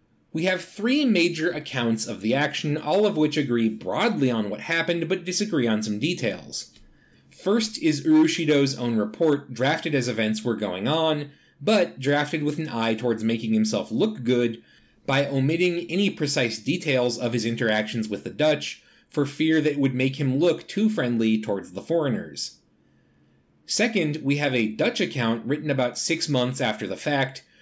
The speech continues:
which means that more of it is written from potentially faulty long-term memories,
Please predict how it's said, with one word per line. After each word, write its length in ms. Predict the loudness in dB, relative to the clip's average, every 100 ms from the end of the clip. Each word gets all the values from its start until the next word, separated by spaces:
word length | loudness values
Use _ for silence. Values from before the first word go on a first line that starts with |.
| -20 _ -4
which 240 | -2 -2
means 320 | -2 -2 0
that 360 | 0 2 0 0
more 300 | 2 4 4
of 100 | 2
it 160 | -2
is 220 | 0 -2 -2
written 300 | -2 -2 0
from 200 | 0 2
potentially 560 | 0 0 0 0 0
faulty 440 | 0 0 0 2 2
long-term 520 | 2 2 0 -2 -2
memories, 720 | 0 2 2 2 0 -2